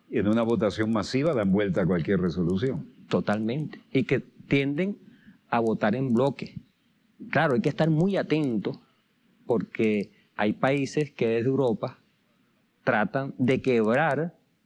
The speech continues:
Speaker 2: la unidad africana. ¿Cómo lo lograron en el mo-, en su momento con Libia? Pues allí quebraron la unidad africana. Ahora,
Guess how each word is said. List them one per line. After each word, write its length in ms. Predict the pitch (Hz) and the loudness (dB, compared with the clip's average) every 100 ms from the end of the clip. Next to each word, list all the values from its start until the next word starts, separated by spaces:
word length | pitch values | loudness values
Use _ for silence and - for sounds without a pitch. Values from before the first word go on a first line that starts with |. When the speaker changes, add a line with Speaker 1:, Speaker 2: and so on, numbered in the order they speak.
| _ _ | _ _
Speaker 2:
la 240 | - 123 117 | -2 0 0
unidad 480 | 113 113 120 156 - | 0 0 2 0 -2
africana. 680 | 117 - 101 - 85 80 - _ - - - - | -6 -2 -2 0 -2 -4 -12 _ -20 -20 -20 -4
¿Cómo 300 | 185 220 247 | 0 0 0
lo 80 | 240 | -2
lograron 460 | 233 202 180 214 | -2 0 0 0
en 60 | 190 | 0
el 60 | |
mo-, 160 | 147 127 127 | 0 0 -2
en 100 | 127 | -2
su 140 | 151 | 0
momento 420 | 185 180 175 247 | 0 0 -2 -4
con 220 | 226 120 | -2 0
Libia? 340 | 139 269 175 95 | 0 2 0 0
Pues 220 | - 67 | -4 -4
allí 160 | 101 104 | -2 0
quebraron 520 | 139 143 139 165 170 _ - _ _ | 0 0 0 -4 -8 _ -20 _ _
la 480 | 113 117 107 104 95 | -2 0 2 0 -2
unidad 480 | - 110 101 98 101 | 0 0 2 0 0
africana. 500 | 110 104 - - - _ - - | -2 -2 -2 -4 -8 _ -20 -4
Ahora, 360 | 156 190 117 | 0 0 0